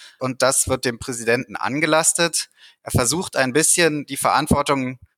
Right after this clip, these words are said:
von sich zu schieben mit dem Hinweis auf, auf den Krieg in der Ukraine. Er spricht von Putins Price Hike, also Putins Preissteigerung,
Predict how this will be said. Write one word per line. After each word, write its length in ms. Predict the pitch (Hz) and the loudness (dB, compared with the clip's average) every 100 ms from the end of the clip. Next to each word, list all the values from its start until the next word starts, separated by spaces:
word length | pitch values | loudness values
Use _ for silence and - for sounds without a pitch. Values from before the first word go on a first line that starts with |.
| - | 0
von 220 | 139 151 | 2 2
sich 160 | 160 - | 0 -2
zu 100 | 151 | 0
schieben 320 | - 156 151 | 2 2 2
mit 160 | 139 | 0
dem 120 | 120 120 | -2 -2
Hinweis 380 | 151 170 165 | 0 2 2
auf, 160 | - 143 - | 2 0 -2
auf 160 | - 127 | -4 -4
den 160 | 131 123 | -4 -6
Krieg 240 | 147 156 | -6 -4
in 100 | 147 | 0
der 120 | 123 | 0
Ukraine. 580 | 139 120 107 139 160 147 | 0 0 0 2 2 2
Er 200 | 113 123 | 2 0
spricht 380 | - - 139 - | -2 -4 -4 0
von 180 | 139 120 | 0 -2
Putins 460 | - 165 143 123 - | -6 -6 -4 -4 -4
Price 440 | - 127 160 - | 0 2 2 0
Hike, 360 | 113 135 - - | 0 0 -2 -4
also 300 | 104 110 110 _ - - _ | 0 0 -2 _ -20 -20 _
Putins 400 | 147 147 127 - | -6 -2 -2 -2
Preissteigerung, 1040 | - 117 143 - 101 110 110 120 139 143 | 0 2 2 2 2 2 2 2 0 -4